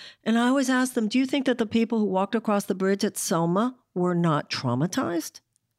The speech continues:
Do you think that the women who were marching for women's suffrage and were then thrown into prison because of it, for whom the prison conditions were so terrible that they went on a hunger strike,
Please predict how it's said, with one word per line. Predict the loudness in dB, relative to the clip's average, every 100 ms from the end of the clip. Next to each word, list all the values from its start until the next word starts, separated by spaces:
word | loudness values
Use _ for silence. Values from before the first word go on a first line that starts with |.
| _ _ -18 -14 -4 2
Do |
you | 2
think | 2 0 -2
that | -2
the | -2
women | 0 0 2 2 2
who | 2 2 0 -4 -14 -20 _ _ _ _ _ -10
were | -2 2 4 2 0
marching | 0 2 2 2 0
for | 0 0
women's | 0 -2 -2
suffrage | -2 -2 -4 -8 -8 -12 -14 _ _ _ _ -4
and | -2 0
were | 0
then | 0 -2
thrown | -2 -2 0
into | -2 -6
prison | -4 -2 0 0
because | -2 -4 -6 -8
of | -14
it, | -18 _ _ _ _ -20 -6
for | -2 2
whom | 4 4
the | 2
prison | 2 2 2 0
conditions | 0 2 0 0 -2
were | -4
so | -4 -4
terrible | -2 0 2 2 0
that | -2
they | -4
went | -2 -2
on | 0
a | -2
hunger | 0 0 0
strike, | -2 -4 -8 -10 -20